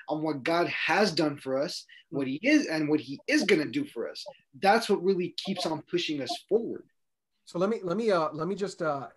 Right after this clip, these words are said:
Speaker 2: in support of what you're saying, uh, shout out to Ivan over here who is, uh, uh, who's got, I, I think, a very good idea. He says, uh, "I think fear is necessary in life of all humans." We, we kinda spoke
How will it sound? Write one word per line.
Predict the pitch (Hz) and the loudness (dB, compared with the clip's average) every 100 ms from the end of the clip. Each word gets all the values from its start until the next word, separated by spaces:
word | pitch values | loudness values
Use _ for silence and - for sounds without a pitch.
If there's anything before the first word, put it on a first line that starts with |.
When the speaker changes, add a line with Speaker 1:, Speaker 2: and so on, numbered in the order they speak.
| 147 151 | -14 -10
Speaker 2:
in | 147 | -10
support | - 147 175 165 | -10 -2 0 2
of | |
what | 156 143 | 0 -6
you're | |
saying, | - 175 170 156 | -10 -4 -4 -4
uh, | 143 135 | -6 -8
shout | - 160 | -2 0
out | 156 - | 0 -2
to | - | -4
Ivan | 151 156 147 139 | -2 0 -2 -4
over | 139 | -6
here | 135 135 | -4 -2
who | 139 | -2
is, | 135 123 | -4 -4
uh, | 135 127 - - _ _ - | -8 -8 -12 -20 _ _ -10
uh, | 139 | -6
who's | 143 | -4
got, | 135 156 143 | 2 2 0
I, | 151 151 | -4 -4
I | 156 | -4
think, | 165 156 | -4 -4
a | 139 | 0
very | 156 | 0
good | 143 143 | 2 0
idea. | 131 156 151 | 0 -2 -2
He | 127 135 | -2 -4
says, | 160 139 123 _ _ _ - | -2 -2 -2 _ _ _ -6
uh, | 143 151 | -4 -2
"I | 147 | -2
think | 214 208 | -2 -2
fear | - 190 165 | -2 2 2
is | 135 | 0
necessary | 151 151 160 175 170 | -2 -2 -2 -2 0
in | |
life | 175 170 | 0 0
of | 139 | 0
all | 147 | 0
humans." | 135 156 170 185 | 0 -2 -2 -2
We, | 139 135 | -2 -4
we | 127 | -4
kinda | 156 139 | -4 -4
spoke | - 147 139 | -4 -6 -6